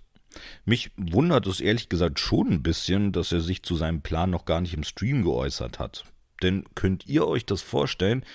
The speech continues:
dass Reini einfach mal so ein Jahr aus der Öffentlichkeit verschwindet,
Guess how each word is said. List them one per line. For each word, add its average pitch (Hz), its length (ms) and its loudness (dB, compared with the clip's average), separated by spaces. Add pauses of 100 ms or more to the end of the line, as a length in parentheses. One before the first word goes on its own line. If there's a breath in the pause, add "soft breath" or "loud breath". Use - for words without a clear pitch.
(180 loud breath)
dass 90 320 -4
Reini 92 320 2
einfach 90 440 -2
mal 85 140 0
so 90 200 0
ein 90 80 0
Jahr 82 180 0
aus 78 220 -4
der 78 100 -2
Öffentlichkeit - 680 -2
verschwindet, 92 580 0